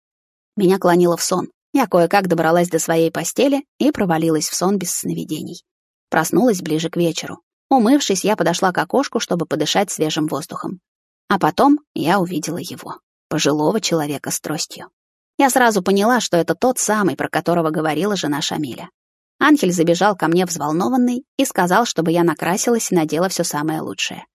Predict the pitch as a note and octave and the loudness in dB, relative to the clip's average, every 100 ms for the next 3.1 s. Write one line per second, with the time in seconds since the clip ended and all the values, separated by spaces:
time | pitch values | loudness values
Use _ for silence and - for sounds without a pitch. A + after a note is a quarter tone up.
0 | _ _ _ - E4 A3+ - C4+ - F#3+ | _ _ _ 2 4 4 4 2 2 2
1 | F#3 F3+ F#3 F3 - G3+ C4+ - F#3 E3 | 4 4 4 0 -2 -2 -2 -2 -2 -2
2 | D3+ D3 F#3+ - - D3+ - D3 A2+ - | -2 -2 -4 -4 -4 -6 -6 -8 -8 -14
3 | - | -18